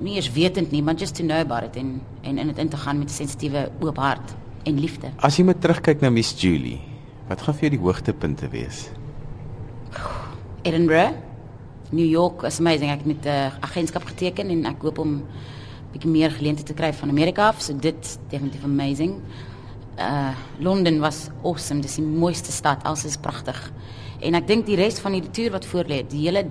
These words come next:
Speaker 1: ding het my lewe verander. <laughs> Ek is amazing. Ek kan nie eers een ding sê nie. Uh, daar's koffiewinkels in Londen, daar's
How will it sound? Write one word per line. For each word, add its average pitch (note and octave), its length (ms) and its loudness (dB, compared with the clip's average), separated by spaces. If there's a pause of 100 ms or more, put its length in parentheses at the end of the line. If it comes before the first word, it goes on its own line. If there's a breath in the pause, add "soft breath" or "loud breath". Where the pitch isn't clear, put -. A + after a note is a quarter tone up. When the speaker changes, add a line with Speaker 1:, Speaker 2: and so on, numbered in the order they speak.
Speaker 1:
ding F3 180 2
het B2+ 100 -4
my D#3 80 4
lewe D3+ 280 4
verander. B2+ 400 -2
<laughs> F3+ 60 0
Ek - 200 -6
is - 500 -8
amazing. E3+ 480 4 (840 loud breath)
Ek - 160 -10
kan G#3 120 6
nie G#3 140 6
eers - 180 2
een F#3+ 240 2
ding D#3+ 240 6
sê E3+ 240 2
nie. C3+ 200 0 (120)
Uh, B2+ 160 -6
daar's D#3 240 -4
koffiewinkels D3+ 600 -2
in D3+ 120 2
Londen, C#3+ 380 2
daar's C#3 260 -6